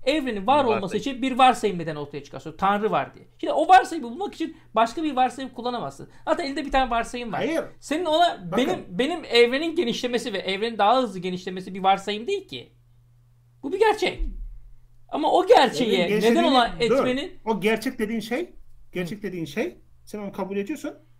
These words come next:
Speaker 3: o niye genişliyor diyorum. Çünkü karanlık enerji onu genişletiyor diyoruz. Karanlık enerji onu genişletiyor.
Speaker 2: Nereden
Speaker 3: İşte
Speaker 2: biliyorsun?
Speaker 3: onun, o, bak burada yazıda vurguladım, okuyayım mı onu?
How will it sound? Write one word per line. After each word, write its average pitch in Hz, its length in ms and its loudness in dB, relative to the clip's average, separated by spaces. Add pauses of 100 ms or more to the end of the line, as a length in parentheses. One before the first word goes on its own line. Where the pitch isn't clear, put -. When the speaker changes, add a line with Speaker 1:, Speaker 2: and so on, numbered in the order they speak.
Speaker 3:
o 202 120 -4
niye 262 160 0
genişliyor 110 460 -10
diyorum. 85 300 -18
Çünkü 240 320 -10
karanlık 262 360 -4
enerji 202 260 -6
onu 147 120 -6
genişletiyor 110 500 -14
diyoruz. - 340 -20
Karanlık 208 340 -8
enerji 196 280 -8
onu 135 120 -8
genişletiyor. 92 580 -18
Speaker 2:
Nereden 117 340 -4
Speaker 3:
İşte - 20 -
Speaker 2:
biliyorsun? 110 300 -10
Speaker 3:
onun, 220 140 -12 (1200)
o, 233 200 -8 (160)
bak 269 260 -6 (140)
burada 202 260 -4 (100)
yazıda 180 420 -4 (160)
vurguladım, 180 460 -4
okuyayım 175 320 -4
mı 92 60 -12
onu? 80 100 -16